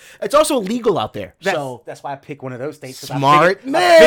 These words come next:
Speaker 2: figured, I figured it probably in one of those states it probably is legal.
Speaker 1: With, yeah, with the parents' consent, it's totally legal.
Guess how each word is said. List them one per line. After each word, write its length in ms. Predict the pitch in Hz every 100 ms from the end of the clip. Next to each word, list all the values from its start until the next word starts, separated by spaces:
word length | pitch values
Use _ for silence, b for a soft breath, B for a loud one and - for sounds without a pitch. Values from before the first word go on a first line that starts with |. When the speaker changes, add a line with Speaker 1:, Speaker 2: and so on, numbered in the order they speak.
| 302
Speaker 2:
figured, 160 | 294 285
I 140 | 165
figured 300 | 151 185 175 160
it 100 | 151
probably 420 | 165 165 160 156
in 280 | 156 156 147
one 100 | 156
of 60 | 160
those 120 | 175
states 280 | - 127 -
it 100 | -
probably 220 | 151 151
is 100 | 139
legal. 300 | 117 113 120
Speaker 1:
With, 240 | 123 131 -
yeah, 240 | 139 120 107 107
with 140 | 135 123
the 60 |
parents' 300 | - 127 127
consent, 380 | - 107 127 113
it's 120 | 95
totally 360 | - 117 101 95
legal. 340 | 87 85 82